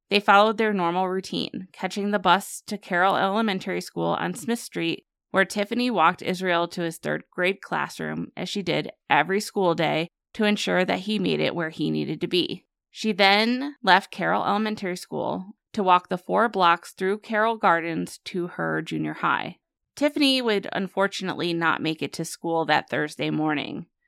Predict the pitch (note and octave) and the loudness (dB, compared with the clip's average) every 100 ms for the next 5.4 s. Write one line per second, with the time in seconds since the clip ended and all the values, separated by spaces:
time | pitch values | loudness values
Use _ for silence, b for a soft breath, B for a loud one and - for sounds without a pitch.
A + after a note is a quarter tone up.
0 | _ _ _ _ - G#3 F#3+ G#3 G#3 G3+ | _ _ _ _ -6 0 6 8 8 6
1 | F#3 - - E3 F3 F3+ G3 F#3 E3+ E3+ | 2 -4 -4 0 8 10 10 8 2 2
2 | D#3+ D#3 - F#3 F#3 G3+ G3+ G3 D#3+ E3+ | 2 0 -2 0 2 4 4 4 2 0
3 | D#3 E3 E3+ E3+ A3 A#3+ - E3+ F3 E3 | -2 2 2 4 4 2 2 2 2 0
4 | E3 E3 D#3 D#3 D3+ D3+ D3+ - E3 D#3+ | 0 -2 -2 -2 -2 -2 -4 -6 -6 -6
5 | - C3+ - | -10 -10 -10